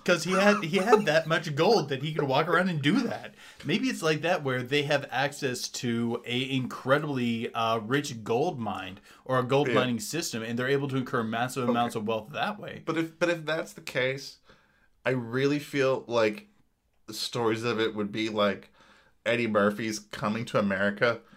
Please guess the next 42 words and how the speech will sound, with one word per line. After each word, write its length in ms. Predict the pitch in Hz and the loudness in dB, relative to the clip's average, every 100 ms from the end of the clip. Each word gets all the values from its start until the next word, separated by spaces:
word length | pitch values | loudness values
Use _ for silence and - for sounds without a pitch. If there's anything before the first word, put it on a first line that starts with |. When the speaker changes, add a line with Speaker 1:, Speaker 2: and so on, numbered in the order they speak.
| - - _ | -20 -20 _
Speaker 2:
like, 180 | 110 107 | 2 4
right 240 | 107 123 127 | 6 8 10
after 220 | 131 135 | 8 6
they 160 | 117 | 0
get 160 | 110 110 | 0 -2
to 80 | 127 | -2
New 100 | 110 | -2
York 160 | 113 104 | -2 -2
City, 260 | - 110 | -4 0
like, 180 | 113 107 | 2 2
where 80 | 110 | 2
he's, 100 | 110 | 0
like, 240 | 104 104 104 | 2 0 0
the 80 | |
rich, 340 | 104 104 104 101 - 95 | 0 2 0 -4 -12 -8
like, 300 | 98 - - | -8 -8 -12
like, 180 | 101 104 | -10 -10
he's, 120 | 117 | -6
like, 180 | 113 107 | -4 -2
the 80 | 107 | 0
rich 300 | 104 107 - | 2 2 0
prince 320 | - 107 104 | -2 -2 -2
of 100 | 110 | -2
the 100 | 104 | 2
African, 560 | 98 98 104 104 101 - 98 104 | 4 2 -2 -4 -4 -6 -14 -12
this 180 | 107 107 | -10 -6
nation. 480 | 104 104 120 113 - - _ | -4 -2 -4 -4 -10 -20 _
He 80 | 104 | -4
gets 220 | 110 110 | -2 2
there 120 | 113 | 4
and 80 | 110 | 4
everybody 240 | 110 117 104 | 4 2 2
robs 400 | 101 98 101 110 | 4 4 2 0
him. 220 | 104 - - - | -2 -6 -20 -18
So 100 | - | -8
he 40 | 113 | -2
comes 180 | 127 107 | 2 6
back 140 | 127 | 6
out 120 | 131 | 6
of 80 | 110 | 4
his 140 | 127 | 0
car 400 | - 123 120 127 | 4 8 10 10